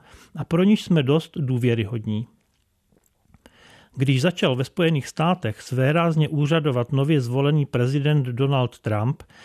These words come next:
reagovala německá kancléřka Angela Merkelová slovy: „My, Evropané, nyní skutečně musíme vzít svůj osud do vlastních rukou.“ Konec citátu. Po Brexitu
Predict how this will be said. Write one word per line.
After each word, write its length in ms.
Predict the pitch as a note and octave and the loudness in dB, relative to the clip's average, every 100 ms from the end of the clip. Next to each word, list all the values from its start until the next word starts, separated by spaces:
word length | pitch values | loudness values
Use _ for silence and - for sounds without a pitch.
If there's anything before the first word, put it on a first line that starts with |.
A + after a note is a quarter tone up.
| - - | -10 -2
reagovala 560 | A#2+ D3 F3+ F#3 F#3+ | 0 2 0 2 2
německá 480 | E3+ E3 F3 - C3+ | 2 2 0 0 0
kancléřka 640 | A#2+ A#2+ - D3 D3+ - | 0 -2 0 -2 -2 -4
Angela 460 | - D3+ D3 F3+ D3+ | -2 0 0 2 0
Merkelová 640 | A#2+ B2 - D3+ D3 C#3+ | 0 -2 -2 0 0 0
slovy: 460 | - C3 B2 G2+ F#2 _ _ - - - | -2 -2 -2 -4 -10 _ _ -20 -20 -6
„My, 360 | B2 A#2+ B2 F3 | 0 2 2 0
Evropané, 800 | F3+ A#2 A#2+ A#2+ B2 A#2+ B2 D#3 - - - | -2 0 0 0 0 0 0 -2 -6 -20 -4
nyní 260 | D3+ E3+ E3+ | 2 4 4
skutečně 600 | - E3 D3+ G3+ - G#3 | 0 -4 -2 -2 0 2
musíme 460 | C3+ B2 E3+ F3 F3+ | 2 -2 0 2 2
vzít 380 | D3 C#3+ F3 | 0 -2 -4
svůj 200 | - F3 D3 | -2 -2 0
osud 320 | D3 - E3+ | -2 -2 -4
do 200 | C3 C3 | -2 0
vlastních 500 | D3 D3+ - E3+ - | 0 -2 -2 -2 -2
rukou.“ 440 | C3+ - G2+ G2 - _ | -6 -4 -6 -6 -10 _
Konec 280 | - A#2+ A#2 | -4 -4 -4
citátu. 600 | - A#2 A#2 G2+ G#2+ - _ _ - - _ | -8 -6 -4 -6 -8 -16 _ _ -20 -20 _
Po 120 | B2 | -4
Brexitu 720 | A#2+ A#2+ A#2+ C#3 D#3 F3+ F3 | 0 0 0 -2 0 -2 -2